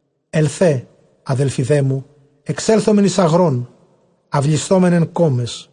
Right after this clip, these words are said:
ορθρίσομεν εις αμπελώνας. Είδομεν ή ήνθησεν η άμπελος, ήνθησεν ο κυπρισμός, ήνθησαν ερωέ. Εκεί δώσω τους μαστούς μου σύ.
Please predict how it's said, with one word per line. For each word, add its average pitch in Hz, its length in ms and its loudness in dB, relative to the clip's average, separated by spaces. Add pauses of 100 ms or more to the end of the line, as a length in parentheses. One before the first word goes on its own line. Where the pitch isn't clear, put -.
(640)
ορθρίσομεν 202 760 2
εις 185 120 0
αμπελώνας. 175 800 0 (720)
Είδομεν 180 540 2 (400)
ή 196 80 -2 (120)
ήνθησεν 190 420 2
η 170 120 4
άμπελος, 127 680 -2 (520)
ήνθησεν 190 500 0
ο 170 60 2
κυπρισμός, 160 840 -2 (460)
ήνθησαν 170 540 0
ερωέ. 147 480 0 (1080)
Εκεί 170 340 -2
δώσω 151 280 0
τους 127 140 -6
μαστούς 135 400 -2
μου 127 120 -2
σύ. 123 320 -8